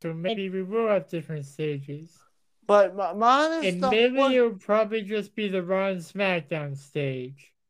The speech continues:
Speaker 2: Yeah, Matthew, honest thoughts on Deadline?
Speaker 1: Uh, pretty good.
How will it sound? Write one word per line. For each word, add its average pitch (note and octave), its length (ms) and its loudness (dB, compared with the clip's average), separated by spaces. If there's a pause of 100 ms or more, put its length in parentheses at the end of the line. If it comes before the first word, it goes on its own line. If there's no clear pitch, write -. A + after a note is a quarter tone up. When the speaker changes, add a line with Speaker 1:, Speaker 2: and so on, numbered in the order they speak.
(460)
Speaker 2:
Yeah, G3+ 280 2 (100)
Matthew, G#3 500 -4 (340)
honest C4+ 460 2
thoughts B3+ 320 2
on A#3 180 -4
Deadline? D3 640 -4 (1200)
Speaker 1:
Uh, A3 440 2 (640)
pretty D#4+ 340 0
good. G#3 680 0